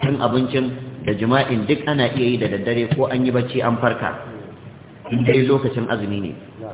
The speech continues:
Shine ma'anar "Uhilla lakum lailatal siyami rafafu ila nisaikum." Shi yasa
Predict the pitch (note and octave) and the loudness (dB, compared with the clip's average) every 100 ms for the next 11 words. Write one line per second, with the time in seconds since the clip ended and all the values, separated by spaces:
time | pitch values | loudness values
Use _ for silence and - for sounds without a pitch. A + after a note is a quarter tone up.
0 | - - - - B2 A#2+ A2 G#2+ B2 B2+ | -16 -20 -20 -4 2 4 4 2 2 0
1 | - - - - G#2+ B2+ B2+ - B2 B2 | -8 -14 -16 -8 -2 2 2 2 0 0
2 | A#2 A#2+ A2+ G#2 A2 A#2 G#2+ B2+ A#2+ G2+ | 2 0 -4 -2 0 0 0 -2 -2 0
3 | G#2 G#2+ F#2+ F2 F2 - D2+ C3+ C3+ | 2 0 0 -4 -4 -8 -2 0 2